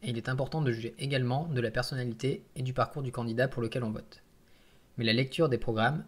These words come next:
reste selon moi indispensable. Et tant que ce sera le cas, je pense que le jeu que je vous propose, consistant donc à écrire votre propre programme, ne peut qu'être utile en améliorant votre esprit critique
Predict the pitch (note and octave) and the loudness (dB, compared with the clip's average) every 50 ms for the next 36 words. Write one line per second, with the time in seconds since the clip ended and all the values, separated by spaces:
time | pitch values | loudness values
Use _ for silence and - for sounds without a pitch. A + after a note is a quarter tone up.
0 | - - - B2+ A#2+ - A#2+ - - C3 B2+ B2 B2+ C#3 C#3+ - - - - C3+ | -10 -8 -6 -6 -4 -4 -6 -6 -4 -2 0 0 0 0 -2 -4 -6 -6 -4 -4
1 | C3+ C3+ - - - - - - - - - - - - - - _ _ - _ | -4 -4 -4 -4 -4 -4 -6 -8 -10 -12 -18 -20 -20 -20 -20 -20 _ _ -20 _
2 | - - - - B2+ - C#3+ C#3+ C3 - A#2+ - - A2 G#2 G#2 G#2 - - C3 | -20 -4 0 2 2 2 2 0 0 -2 -4 -4 0 0 0 0 0 0 0 0
3 | D3+ - - - - - - - B2 B2 B2+ D3+ D3+ - - C3 B2 A#2+ A2+ A#2+ | 0 0 -4 -12 -20 -12 -6 -4 -4 -2 0 -2 -2 -2 0 0 0 0 2 2
4 | C3+ C#3+ C#3+ C3+ - A2 G#2+ G#2 G#2+ - - B2+ B2+ B2 B2+ C#3 D#3+ F3 F#3 - | 0 0 0 -2 -4 -4 -6 -6 -6 -6 -6 -2 2 4 4 4 4 2 -2 -6
5 | - - - C3+ A#2+ - - - - A#2+ A#2 A#2+ A#2 - A2+ A2 A2 - - C3+ | -12 -12 -10 -8 -6 -6 -6 -4 -4 -2 -2 -2 -2 -2 -2 -4 -4 -2 -2 -2
6 | A#2+ A2+ - A#2 - - - G#2+ - - B2 - - - - - A2 A2+ A#2+ C3+ | -2 -2 -4 -6 -8 -8 -10 -6 -4 -4 -4 -4 -4 -4 -4 -2 2 4 4 4
7 | D#3+ E3+ E3+ - - - - - - - - - - - - B2+ A#2+ C3 B2 - | 4 2 -4 -8 -18 -20 -20 -20 -20 -20 -20 -20 -12 -6 -4 0 2 2 2 2
8 | C3+ C3 - - - - - E3 F3 G#3+ - - - B2 A#2+ A#2+ B2+ B2+ A#2+ A2 | 2 0 0 -2 -2 0 0 0 0 0 -4 -4 -2 0 0 2 2 2 0 0
9 | A2 A#2 C3 - - D3+ D#3 - C3+ - - B2+ - - C3+ D#3 - - | 0 0 0 0 0 0 0 -2 -4 -4 -6 -6 -6 -6 -6 -6 -10 -16